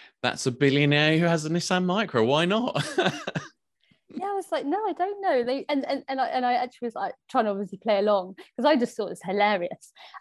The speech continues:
Speaker 2: And, um, th-, and then they pulled up some other footage of me going in and out of the car at lunch. So they knew exactly that I knew that. And it was just,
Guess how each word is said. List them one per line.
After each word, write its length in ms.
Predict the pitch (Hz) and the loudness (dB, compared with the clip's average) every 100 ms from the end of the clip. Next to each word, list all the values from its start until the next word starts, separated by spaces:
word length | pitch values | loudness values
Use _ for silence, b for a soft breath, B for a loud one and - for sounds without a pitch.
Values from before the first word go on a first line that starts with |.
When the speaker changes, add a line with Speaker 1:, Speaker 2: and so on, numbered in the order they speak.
| - | 0
Speaker 2:
And, 200 | 214 220 | 4 6
um, 160 | 220 | 4
th-, 120 | 208 202 | 4 2
and 120 | 220 | 4
then 80 | 233 | 4
they 140 | 226 220 | 4 2
pulled 240 | - 226 | 2 2
up 120 | 220 | 2
some 140 | - 226 | 2 2
other 160 | 214 | 2
footage 440 | 214 208 196 202 - | 0 -4 -4 -6 -6
of 120 | 185 | -2
me 180 | 208 202 | 0 4
going 280 | 202 196 202 | 4 4 2
in 100 | 196 | -2
and 80 | 202 | -2
out 120 | 196 | -4
of 80 | 185 | -6
the 60 | |
car 300 | - 214 202 | -2 2 2
at 80 | 190 | 0
lunch. 420 | 196 202 226 240 | -2 0 -2 -4
So 120 | - | -4
they 80 | 202 | -2
knew 160 | 208 208 | -2 -2
exactly 600 | 196 175 208 - 202 190 | -4 -2 -2 -2 -8 -8
that 100 | 180 | -4
I 80 | 202 | -4
knew 200 | 196 190 | -4 0
that. 160 | 190 | 0
And 80 | 196 | 0
it 80 | 202 | -4
was 100 | 208 | -4
just, 140 | 240 | -4